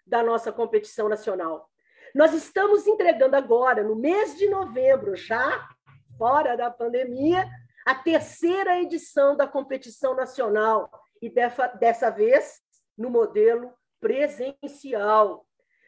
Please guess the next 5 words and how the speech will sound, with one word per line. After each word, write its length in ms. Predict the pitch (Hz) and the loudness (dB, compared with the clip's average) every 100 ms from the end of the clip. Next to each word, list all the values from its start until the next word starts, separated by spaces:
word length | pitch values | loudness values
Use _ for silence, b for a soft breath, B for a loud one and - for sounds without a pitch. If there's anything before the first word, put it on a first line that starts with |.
| _ | _
Nós 560 | 262 285 339 370 339 - | -4 2 2 2 0 -8
não 220 | 285 311 | -4 -4
paramos 640 | 320 285 277 294 302 220 214 | -2 -2 0 0 -2 -6 -2
um 140 | 311 | 2
minuto, 840 | 311 311 269 285 311 302 - - | 4 2 2 6 6 6 0 -20